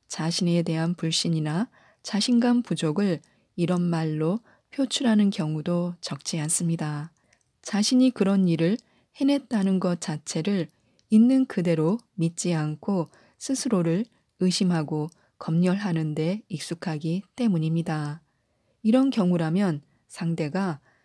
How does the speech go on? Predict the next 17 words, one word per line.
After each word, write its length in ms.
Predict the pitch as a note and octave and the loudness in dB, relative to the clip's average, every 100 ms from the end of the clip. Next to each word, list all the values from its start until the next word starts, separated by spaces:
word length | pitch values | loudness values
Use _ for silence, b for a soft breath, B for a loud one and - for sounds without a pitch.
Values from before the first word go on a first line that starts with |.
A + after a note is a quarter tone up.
| _ - | _ 0
"그냥 360 | A#3 C#4 C#4 | 4 4 6
운이 220 | G3+ A3 A3 | 6 6 4
좋았을 480 | F#3 E3+ - G3 | 2 0 0 -2
뿐이야."라고 960 | F#3 F#3+ F3+ E3 E3 D#3+ E3 D3+ D#3 D#3+ | -2 0 2 2 0 -2 -2 -4 -4 -4
말했을 540 | F3 D3+ D#3+ - D3+ C#3+ | -2 -2 -4 -4 -6 -6
때 340 | G3+ F#3 D#3+ _ _ _ _ _ | -2 -2 -4 _ _ _ _ _
"그래, 400 | - D3+ E3+ G3 _ _ - | -10 -6 -6 -10 _ _ -4
넌 280 | F3+ G3 A#3 | 2 2 2
참 280 | - C4+ B3 | -2 0 4
운이 240 | G#3 A#3+ | 6 4
좋구나."라고 920 | A3+ G#3 - G#3 F#3 F3+ F3+ E3+ D#3 F3 | 2 -2 0 0 2 0 0 -2 -2 -2
생각하면서 1040 | F3+ E3+ E3 - D#3 D3+ D3+ F#3 E3+ D3+ b b b b b | -2 -2 -4 -4 -4 -4 -4 -4 -4 -6 b b b b b
가만히 460 | - G3 B3+ C4+ | 0 4 4 4
있기보다는 840 | G3 - G3+ F3 D#3 D#3 G3+ F3 C#3 _ _ _ _ - | 2 2 0 0 -2 0 2 0 -2 _ _ _ _ -6
"너가 360 | D#3 F3 G#3 D#3 | -2 0 2 2
열심히 480 | D#3+ - B3 A#3 | 2 0 2 4
했으니까 680 | A#3+ - G#3 F#3 - E3 D#3+ | 4 2 2 0 -2 -4 -4